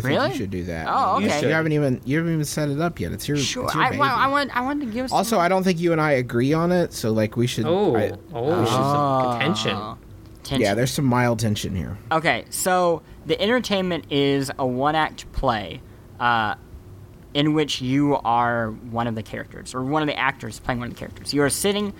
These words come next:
Speaker 2: uh, at the front of the stage, uh, and, uh, scenes are kind of happening at a bar behind you, uh, but you can also look in all full three sixty view. You can see what's happening in the wings, you can see the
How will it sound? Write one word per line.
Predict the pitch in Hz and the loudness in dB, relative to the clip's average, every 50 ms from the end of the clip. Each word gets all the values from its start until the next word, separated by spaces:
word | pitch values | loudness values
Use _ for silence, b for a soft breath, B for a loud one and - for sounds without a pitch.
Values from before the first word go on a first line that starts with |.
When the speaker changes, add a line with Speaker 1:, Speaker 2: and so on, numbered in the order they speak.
| B B B B B | B B B B B
Speaker 2:
uh, | - 127 120 117 - - - | 0 2 2 2 0 -2 -4
at | 120 127 - - - | -4 -4 -4 -4 -6
the | 139 123 123 123 120 113 104 - - - - | -8 -4 -4 -2 -2 -4 -4 -8 -14 -18 -2
front | - 170 175 190 196 - | 0 2 2 2 0 -4
of | - 156 | -6 -6
the | 143 143 | -6 -4
stage, | - - - 139 127 123 123 127 131 139 - - B B B B B B B - | -4 -2 0 0 2 2 2 0 -2 -4 -6 -10 B B B B B B B 0
uh, | 131 127 123 117 113 104 - - - - | 2 2 4 4 2 0 -2 -6 -8 -4
and, | 127 131 127 127 127 120 117 117 117 113 110 113 - - - - - - | 0 2 2 4 4 4 2 2 0 -2 -4 -8 -14 -18 -20 -20 -12 -10
uh, | - 117 | -8 -8
scenes | - - - - 170 180 185 180 170 | -6 -6 -4 -2 -2 -2 -2 -2 -4
are | 165 147 | -4 -4
kind | - 156 139 | -4 -4 -4
of | 131 117 | -2 -2
happening | 139 139 147 - 151 147 135 | 0 -2 -2 0 -2 -4 -4
at | 127 120 | -2 -4
a | 117 | -4
bar | 113 - - 127 131 135 139 139 143 156 165 - - | -6 -4 -2 0 2 2 2 2 0 -2 -4 -6 -6
behind | 123 117 - 131 135 131 131 127 127 120 | -6 -4 0 0 0 0 2 0 -2 -4
you, | 117 110 110 110 139 - B B B B B B | -4 -6 -6 -8 -8 -10 B B B B B B
uh, | - 123 120 120 117 - - - | 0 2 2 2 2 0 -4 -4
but | 139 127 151 | 0 0 0
you | 156 | 2
can | 156 - 170 | 2 2 2
also | 127 175 202 220 - - 214 185 175 165 147 - - 98 107 | 4 2 2 2 0 0 0 0 0 0 -2 -6 -12 -12 -10
look | 135 147 156 180 170 - - | -6 0 0 0 0 -2 -4
in | - 151 143 139 135 123 - - - | -4 -2 0 0 0 -2 -4 -2 0
all | 139 143 143 143 139 117 101 123 - | 2 4 4 2 0 -2 -6 -10 -6
full | - - 175 180 | 0 2 2 2
three | - - 170 165 | 2 2 0 0
sixty | 151 - - 147 - - 147 139 | 0 0 -4 -4 -4 -2 0 0
view. | 127 117 123 123 113 110 | 2 2 2 0 0 0
You | - - 101 | -4 -6 -6
can | - 120 117 117 | -4 -2 -2 -2
see | - - 143 139 131 127 120 117 B B B B B B | 0 0 2 4 4 4 2 0 B B B B B B
what's | 139 131 - | -2 -2 0
happening | - 151 156 151 - 151 147 135 127 123 | 0 0 0 0 -2 -2 -2 -2 -2 -2
in | - 127 | -2 -2
the | 123 127 | -2 0
wings, | 143 185 220 233 226 220 220 214 - - B B B B | 0 2 2 2 2 0 0 -2 -4 -8 B B B B
you | 147 135 | -4 -2
can | 139 139 135 | 0 -2 -2
see | 113 - - 156 151 147 143 135 120 | -2 -2 0 2 2 4 4 2 0
the | 113 120 123 113 | 0 -4 -4 -4